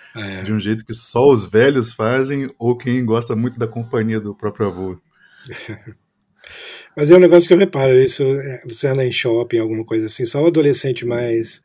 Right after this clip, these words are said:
Speaker 1: menos cool anda com o avô, assim, com as mãos nas costas. Ele já é meio velho precocemente, né? Não vai conseguir fazer muita amizade entre as pessoas da geração dele.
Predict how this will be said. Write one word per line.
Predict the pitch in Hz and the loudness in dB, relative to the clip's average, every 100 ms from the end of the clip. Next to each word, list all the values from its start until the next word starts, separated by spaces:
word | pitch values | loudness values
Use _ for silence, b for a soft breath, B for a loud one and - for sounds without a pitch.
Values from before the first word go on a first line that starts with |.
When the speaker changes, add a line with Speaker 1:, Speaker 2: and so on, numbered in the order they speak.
| - | -8
Speaker 1:
menos | 143 160 156 | 2 4 4
cool | - - 131 135 123 110 _ _ _ - | 0 -4 -2 -2 -4 -10 _ _ _ -10
anda | 139 131 127 | -4 0 0
com | 120 131 127 | 0 -2 0
o | |
avô, | 123 107 120 120 | 0 2 2 2
assim, | 113 127 | 0 -2
com | 113 | -4
as | 117 117 | -4 -2
mãos | 117 113 | -4 -4
nas | 113 - | -6 -8
costas. | 107 107 113 113 104 - 101 - - _ _ - | -8 -4 -2 -4 -6 -16 -18 -18 -20 _ _ -10
Ele | 120 | -2
já | 123 | 2
é | 147 | 4
meio | 151 151 | 6 4
velho | 123 139 135 | 4 2 2
precocemente, | 123 123 127 117 120 110 117 120 110 110 | -2 -2 -2 -2 -4 -4 -4 -6 -8 -10
né? | 110 | -10
Não | 117 | -6
vai | 131 | -4
conseguir | 131 139 127 123 | -4 -4 -4 -4
fazer | 131 120 | 0 0
muita | 123 123 127 | 0 -2 -2
amizade | 120 113 123 113 | -2 -2 -2 -2
entre | 117 117 | -4 -8
as | |
pessoas | - 110 - 113 | -8 -8 -4 -6
da | 110 110 | -4 -8
geração | 113 107 - 117 | -8 -10 -10 -10
dele. | 110 113 113 | -8 -6 -6